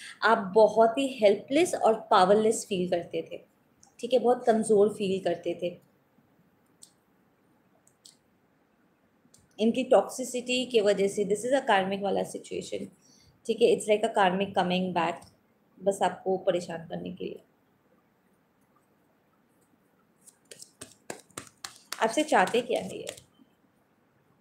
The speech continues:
आपके strength को भा-, ले लेना चाहते हैं। Okay, it's, it's more like ये पर्सन खुद बहुत कमज़ोर है, toxicity से ये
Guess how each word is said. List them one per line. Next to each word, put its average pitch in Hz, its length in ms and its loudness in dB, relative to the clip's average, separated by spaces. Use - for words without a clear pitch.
आपके 202 260 2
strength 226 480 4
को 240 80 2
भा-, 214 300 -2
ले 202 220 4
लेना 202 280 2
चाहते 196 340 -2
हैं। 202 80 -2
Okay, 233 280 4
it's, - 180 -4
it's 269 280 0
more 277 240 6
like 381 340 0
ये 254 160 4
पर्सन 285 500 4
खुद 277 200 -2
बहुत 240 400 -4
कमज़ोर 247 480 2
है, 269 200 -4
toxicity 240 760 2
से 262 280 0
ये 247 240 0